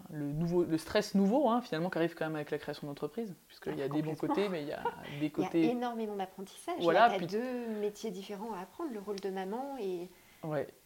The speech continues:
Speaker 1: Et là, moi, pendant
Speaker 2: Ouais.
Speaker 1: une période, euh, ben, j'étais au lit à vingt heures trente, euh, tous les soirs, j'avais rien fait pour moi, je faisais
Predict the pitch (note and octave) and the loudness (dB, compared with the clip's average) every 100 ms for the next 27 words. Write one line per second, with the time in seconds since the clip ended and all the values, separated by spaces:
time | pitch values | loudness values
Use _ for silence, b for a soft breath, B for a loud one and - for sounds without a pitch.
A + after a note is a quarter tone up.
0 | - E3 D3+ E3 G3+ G3+ F3+ E3+ D#3+ D#3 | 0 2 6 8 8 8 4 0 -2 0
1 | D#3 E3 D#3+ G3 F#3 D#3+ D#3 D3 C#3+ C#3+ | 0 0 2 2 2 2 0 -2 -6 -4
2 | C#3+ D3+ D#3 D3+ D#3 D#3+ D3 D3 C#3+ - | -4 -4 -2 0 0 0 0 -2 -6 -8
3 | - E3 - - - - - - D3+ - | -8 -8 -6 -6 -6 -8 -8 -6 -4 0
4 | G#2 F3+ D#3 B2+ C3+ D3 - E3 D#3+ D3+ | 0 0 -4 -6 -6 -8 -4 -4 -4 -4
5 | D3+ F3+ G#3+ E3 - D3 | 0 2 2 -2 -6 -8